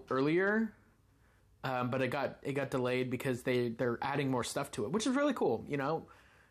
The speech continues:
Take your time, add, add some cool stuff to this, make it a, a good experience. You know, the season, seasons is what changed,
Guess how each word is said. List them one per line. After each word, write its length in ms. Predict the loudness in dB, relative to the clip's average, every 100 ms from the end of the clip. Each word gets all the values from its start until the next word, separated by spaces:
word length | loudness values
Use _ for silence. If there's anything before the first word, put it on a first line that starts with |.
| _
Take 160 | -4 0
your 80 | 0
time, 360 | 0 0 0 0
add, 300 | -2 -2 -2
add 300 | -4 -4 -6
some 200 | -6 -6
cool 200 | -2 -2
stuff 300 | -2 -4 -6
to 80 | -4
this, 260 | 0 0 0
make 180 | -2 2
it 80 | 0
a, 360 | 0 -6 -6
a 40 | -2
good 200 | 0 0
experience. 720 | -2 -2 -2 -2 -4 -10 -16 -16 -20 -20 -10
You 140 | -2 0
know, 320 | 0 -2 -4 -6 _ -20 -18 -14 -6
the 80 | -2
season, 720 | 0 2 2 2 2 0 -6 -16 -10
seasons 440 | -2 2 4 2
is 100 | 2
what 240 | 2 -2 -2
changed, 640 | -4 0 0 0 -2 -8